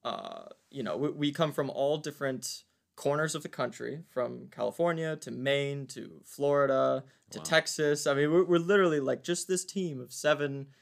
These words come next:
Speaker 1: individuals is coming from all over the place, uh, all different races and socioeconomic statuses, different levels of college experience. We have, we have somebody who hasn't gone to college, doesn't care to.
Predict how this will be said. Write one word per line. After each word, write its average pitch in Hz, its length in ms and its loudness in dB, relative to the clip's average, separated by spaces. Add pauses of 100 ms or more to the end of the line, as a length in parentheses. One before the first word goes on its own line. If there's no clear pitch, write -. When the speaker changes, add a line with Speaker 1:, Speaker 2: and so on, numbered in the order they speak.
(240)
Speaker 1:
individuals 131 640 0
is 120 80 -10
coming 123 240 -8
from 120 140 -14
all 139 180 0
over 131 160 0
the 120 80 -2
place, 123 520 -2 (420)
uh, 113 160 2
all 135 260 4
different 120 680 -6
races 135 680 0
and 117 200 -8
socioeconomic 131 1000 0
statuses, 127 960 -4 (400)
different 131 280 0
levels 127 220 2
of 110 100 -6
college 135 360 0
experience. 139 680 -4
We - 80 -8
have, 110 160 -10 (400)
we 135 100 2
have 120 80 2
somebody 139 440 4
who 123 460 -2
hasn't 147 220 0
gone 139 140 2
to 139 60 -6
college, 135 580 -2
doesn't - 300 -4
care 143 220 4
to. 131 420 0